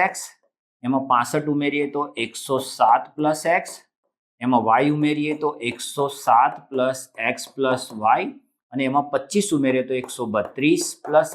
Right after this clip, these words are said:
એક્સ પ્લસ વાય, અને એમાં અઢાર ઉમેરી દઈએ તો એકસો પચાસ પ્લસ એક્સ પ્લસ વાય. આ રીતે તમારે કુલ આવૃત્તિ શોધવાની છે. જોડે જોડે આપણને આવૃત્તિનો સરવાળો એટલે એન અથવા સિગ્મા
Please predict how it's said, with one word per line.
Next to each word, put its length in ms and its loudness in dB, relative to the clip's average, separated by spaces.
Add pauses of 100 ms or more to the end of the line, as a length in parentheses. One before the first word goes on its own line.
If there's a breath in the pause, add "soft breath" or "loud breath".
એક્સ 120 -10 (100)
પ્લસ 220 -2 (120)
વાય, 200 0 (540)
અને 160 -4
એમાં 280 4
અઢાર 280 2
ઉમેરી 380 2
દઈએ 260 -6
તો 140 -4
એકસો 340 -6
પચાસ 540 0
પ્લસ 340 -6 (240)
એક્સ 240 -10
પ્લસ 400 2 (340)
વાય. 180 -8 (580)
આ 180 8
રીતે 160 0 (100)
તમારે 260 0 (120)
કુલ 180 2
આવૃત્તિ 460 -4
શોધવાની 560 2
છે. 180 -12
જોડે 240 6
જોડે 200 4
આપણને 340 0
આવૃત્તિનો 600 2
સરવાળો 460 2
એટલે 180 -4 (220)
એન 220 0
અથવા 260 -4
સિગ્મા 340 0